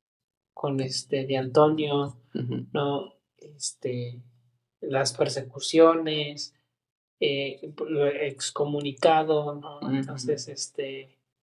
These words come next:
Speaker 1: estás aquí, ¿no? En las escenas, o sea, tiene de todo, ¿no? Tiene, tiene comedia, tiene seriedad, ¿no? Tiene putazos. Entonces, eh, en cuestión de mi, eh, de mi película fuerte es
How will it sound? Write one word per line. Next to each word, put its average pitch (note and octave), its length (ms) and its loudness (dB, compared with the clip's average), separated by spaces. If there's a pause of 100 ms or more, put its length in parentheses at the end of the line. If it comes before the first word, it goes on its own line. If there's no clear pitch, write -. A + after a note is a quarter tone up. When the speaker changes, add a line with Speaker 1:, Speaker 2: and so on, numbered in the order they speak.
(140)
Speaker 1:
estás D3+ 400 4
aquí, E3 260 -2
¿no? D3 520 2
En D3+ 80 -2
las C#3 180 -10
escenas, C#3+ 840 -2
o D#3 60 -10
sea, D#3 260 0
tiene G#3+ 340 10
de G3 120 10
todo, E3 440 2
¿no? D3+ 280 -10
Tiene, E3 300 -12 (120)
tiene D#3 260 -6
comedia, F3 560 4
tiene C#3+ 420 -8
seriedad, D3 720 -2
¿no? D3 320 -20
Tiene - 220 -20
putazos. D#3 680 -4 (560)
Entonces, D3+ 500 -2
eh, - 400 -4 (100)
en D#3+ 140 0
cuestión E3+ 400 4
de E3 140 4
mi, D#3+ 480 -4
eh, C#3+ 440 -4
de D3 120 -6
mi D3 140 -10
película D#3 420 2
fuerte D3+ 320 -2
es - 120 -8